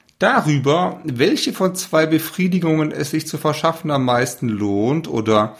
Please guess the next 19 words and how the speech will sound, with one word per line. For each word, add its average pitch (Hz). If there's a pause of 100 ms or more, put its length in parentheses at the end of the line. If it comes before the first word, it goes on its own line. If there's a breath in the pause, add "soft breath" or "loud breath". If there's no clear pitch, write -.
(300 loud breath)
welche 143
von 127
zwei 127
Lebensweisen 127
dem 120
menschlichen 143
Empfinden 160
am 131
meisten 139
zusagt, 175 (920 soft breath)
kann 196
nur 220
das 170
Urteil 175
derer, 156
die 147
beide 156
erfahren 151
haben, 107